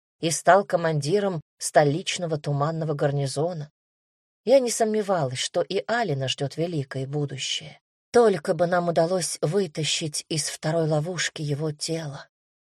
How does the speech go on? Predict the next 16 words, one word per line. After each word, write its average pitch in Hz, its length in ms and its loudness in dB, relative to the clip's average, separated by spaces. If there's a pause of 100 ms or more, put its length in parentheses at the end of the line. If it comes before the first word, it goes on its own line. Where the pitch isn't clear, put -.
(380)
По 160 140 6
жуткой 170 440 0
иронии, 175 640 0 (280)
оно 180 200 6
находилось 190 640 2
там 202 260 0
же, 156 140 2
где 151 240 0
тысячу 175 440 -2
лет 175 200 -2
назад 170 360 -2
погиб 165 440 -4
Тиль, 202 440 -2
и 185 240 -2 (320)
утонула 170 640 2
я. 165 460 -4